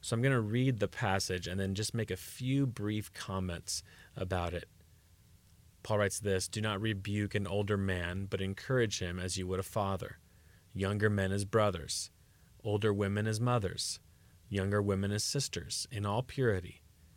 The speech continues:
Honor widows who are truly widows. But if a widow has children or grandchildren, let them first learn to show godliness to their own household and to make some return to their parents.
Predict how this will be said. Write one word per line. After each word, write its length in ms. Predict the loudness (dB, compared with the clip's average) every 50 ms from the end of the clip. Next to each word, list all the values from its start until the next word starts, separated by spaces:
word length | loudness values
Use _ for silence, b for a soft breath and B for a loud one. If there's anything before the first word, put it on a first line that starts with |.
| b b b b b -14 -4
Honor 300 | 0 2 4 4 4 4
widows 560 | 4 4 4 4 4 4 4 4 2 0 0 0
who 100 | 0 2
are 100 | 2 2
truly 440 | 0 -2 -2 0 0 0 0 0
widows. 680 | 0 2 4 2 2 2 -2 -4 -8 -8 -8 -8 -8 -12 -16 -20 -20 -20 -20 -20 -20 -20 -20 B B B B B
But 100 | 0 0
if 120 | 2 2
a 40 | 2
widow 320 | 2 2 2 2 2 4 4
has 240 | 4 4 2 2
children 440 | 0 -2 0 0 2 2 0 0 -2
or 80 | -2 -2
grandchildren, 760 | 0 2 2 2 2 0 -2 -4 -4 -4 -2 -2 -2 0 0
let 200 | 0 0 0 0
them 160 | 0 0 0
first 360 | 0 0 0 0 0 0 0
learn 300 | -2 -2 0 0 0 0
to 100 | -2 -2
show 280 | -2 -2 0 -2 -2 -2
godliness 720 | -2 0 2 2 2 2 2 2 2 0 -2 -4 -6 -6
to 120 | -4 -4 -2
their 300 | -2 0 -2 -2 -2 -2
own 200 | -2 0 0 0
household 580 | 0 -2 -6 -6 -6 -6 -6 -6 -6 -6 -8 -10 B B B B B B
and 100 | B -4 -2
to 100 | 0 0
make 180 | 0 0 0
some 340 | -2 -2 0 0 0 2 2
return 520 | 2 0 0 0 -2 0 0 0 0 0
to 100 | -2 -2
their 160 | -2 -2 -2 -2
parents. 580 | -2 -4 -4 -4 -4 -6 -8 -8 -8 -8 -8